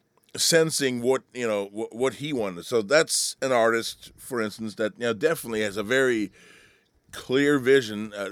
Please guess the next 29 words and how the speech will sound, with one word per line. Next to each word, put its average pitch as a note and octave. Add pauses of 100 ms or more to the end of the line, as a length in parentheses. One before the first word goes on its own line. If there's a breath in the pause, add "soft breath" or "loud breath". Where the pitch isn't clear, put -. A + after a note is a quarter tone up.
picture C#3+ (100)
of A2 (800 soft breath)
the A#2
sound A2+
that G2+
he G#2+
wants G2+
to, G#2
uh, D2+ (1300)
to C3
get, D3
you A#2
know, G#2
the A2+
album A#2+
and A2+
go A2
on. A#2+ (100)
Yeah, D3
some F3+
come D#3+
in D3+
with C3+
a, A2+ (360 soft breath)
with B2+
a B2+ (100)
complete D3 (300)
vision, B2+ (480 soft breath)
um, G2+